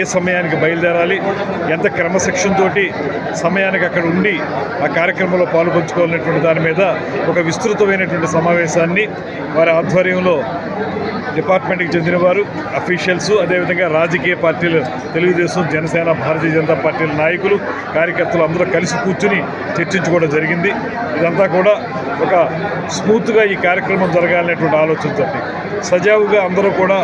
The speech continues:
అనుకున్న లక్ష్యాన్ని చేరుకునే విధంగా ఈ సమావేశం జరుగుతూ ఉంది.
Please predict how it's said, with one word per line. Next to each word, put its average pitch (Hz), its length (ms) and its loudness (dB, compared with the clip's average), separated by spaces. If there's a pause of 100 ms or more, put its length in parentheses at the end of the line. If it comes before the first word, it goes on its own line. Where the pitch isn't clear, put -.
అనుకున్న 190 300 2 (100)
లక్ష్యాన్ని 180 480 0
చేరుకునే 165 400 0
విధంగా 165 340 0 (420)
ఈ 151 120 -4
సమావేశం 165 420 2 (100)
జరుగుతూ 160 280 4 (100)
ఉంది. 185 160 -2